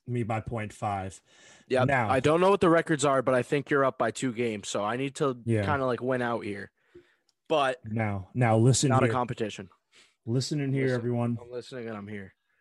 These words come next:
Speaker 1: Everyone, let's just take a moment to bolt up.
Speaker 2: <laughs>
Speaker 1: Finally.
Speaker 2: We have
Speaker 1: Finally.
Speaker 2: not, we have not bolted up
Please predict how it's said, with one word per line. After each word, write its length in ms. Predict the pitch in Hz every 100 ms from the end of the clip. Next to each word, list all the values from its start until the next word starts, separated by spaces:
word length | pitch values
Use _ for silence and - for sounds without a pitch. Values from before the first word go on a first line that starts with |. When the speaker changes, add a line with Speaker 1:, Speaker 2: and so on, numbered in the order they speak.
| _ _ _ _ _ _
Speaker 1:
Everyone, 560 | 131 135 147 147 151 -
let's 140 | 123 117
just 120 | 120
take 120 | 131
a 60 | 123
moment 640 | 117 120 123 135 143 139 _ _ -
to 140 | 139
bolt 460 | 107 110 131 139 - - _ _ -
up. 340 | 135 110 - - _ _ _
Speaker 2:
<laughs> 320 | - - 262 233
Speaker 1:
Finally. 460 | 151 156 139 123
Speaker 2:
We 40 | 107 247 240
have 80 | -
Speaker 1:
Finally. 460 | 208 226 220 196 180
Speaker 2:
not, 460 | 202 220 - -
we 120 | 175 185
have 160 | 180
not 280 | 170 185 185
bolted 360 | 185 202 202 170
up 260 | 175 190